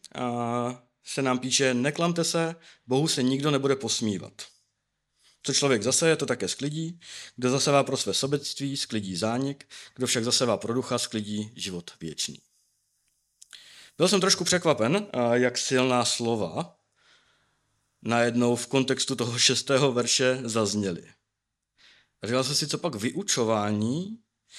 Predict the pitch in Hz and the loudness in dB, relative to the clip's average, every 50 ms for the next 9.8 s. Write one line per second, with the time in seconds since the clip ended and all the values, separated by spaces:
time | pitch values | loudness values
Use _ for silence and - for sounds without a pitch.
0 | - - - - 113 123 127 143 135 139 120 104 104 107 131 135 - - - 147 | -18 -12 -4 0 0 2 2 0 0 0 -2 -2 -2 -4 -2 0 0 2 2 2
1 | 139 139 139 143 - - - - - 117 120 117 120 - 135 127 123 123 127 123 | 2 0 -2 -4 -12 -18 -20 -10 -2 0 2 2 2 2 2 2 4 4 6 6
2 | 120 120 110 123 123 120 120 110 - - 113 110 110 110 107 107 - 101 95 95 | 4 4 4 0 0 -2 -2 -2 0 0 0 0 0 0 -2 -2 -4 -4 -4 -4
3 | 98 95 90 95 87 90 104 127 165 175 - _ _ _ _ _ _ _ _ _ | -4 -4 -6 -8 -8 -8 -10 -12 -14 -16 -20 _ _ _ _ _ _ _ _ _
4 | _ _ _ _ _ _ _ _ _ _ _ _ _ _ _ _ _ _ _ _ | _ _ _ _ _ _ _ _ _ _ _ _ _ _ _ _ _ _ _ _
5 | _ _ _ _ _ _ - 196 - - - _ _ _ _ _ _ _ - - | _ _ _ _ _ _ -2 -2 -2 -4 -10 _ _ _ _ _ _ _ -6 -6
6 | 131 - - 160 156 160 - - 196 190 202 214 214 - _ _ _ _ _ _ | -4 -4 -4 -4 -6 -6 -4 -2 0 0 0 -2 -4 -10 _ _ _ _ _ _
7 | - - - - - - 123 180 220 214 - 202 180 - 160 - - 151 160 131 | -18 -18 -16 -16 -10 -2 0 0 2 2 0 0 0 2 0 2 4 4 4 6
8 | 127 123 - 113 120 127 120 113 120 117 117 117 113 110 107 117 113 113 117 113 | 4 4 2 2 2 2 4 4 4 4 4 2 2 2 2 0 2 2 0 0
9 | 110 107 107 - 110 98 - - 113 107 110 123 170 202 226 254 | 0 0 -2 -2 -4 -4 -4 -4 -2 -2 -2 -2 -4 -4 -6 -8